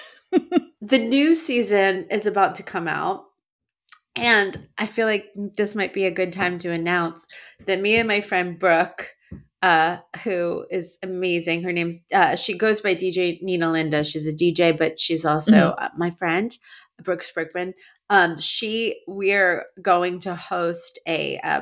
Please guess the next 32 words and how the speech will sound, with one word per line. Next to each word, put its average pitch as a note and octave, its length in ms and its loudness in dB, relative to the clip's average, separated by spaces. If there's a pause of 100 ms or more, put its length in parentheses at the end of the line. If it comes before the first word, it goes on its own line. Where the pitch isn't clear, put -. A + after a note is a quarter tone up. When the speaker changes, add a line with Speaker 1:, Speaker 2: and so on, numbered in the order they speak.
Speaker 2:
Bravo F3 840 2 (320)
trivia C4+ 460 2
night. D3 380 -6 (520)
And, E3+ 500 0
um, E3 360 0
you A3 160 -4
won't F#3 280 -2
get F#3 200 2
this F#3 220 -4
reference, F3 480 -2
but E3+ 160 -2
it's D#3+ 140 -2
called D#3+ 340 -4 (100)
Name D#3+ 440 -4
'Em. C#3+ 260 -16 (840)
Name E3+ 480 -2
'Em. C#3+ 280 -14 (300)
That F3+ 220 2
is F3 180 0
a F#3 80 -2
reference A3 680 2 (340)
Speaker 1:
<laughs> F#4 340 -8
Speaker 2:
to F#3 540 0 (240)
Sutton F#3 840 -2
on E3 300 -2
Beverly E3 460 -4
Hills, G3 460 -10
Sutton - 300 -12
Stracke. F3+ 380 -6
Speaker 1:
Uh-huh. G3+ 180 2
Speaker 2:
Name F3 380 0
'Em. C3+ 220 -16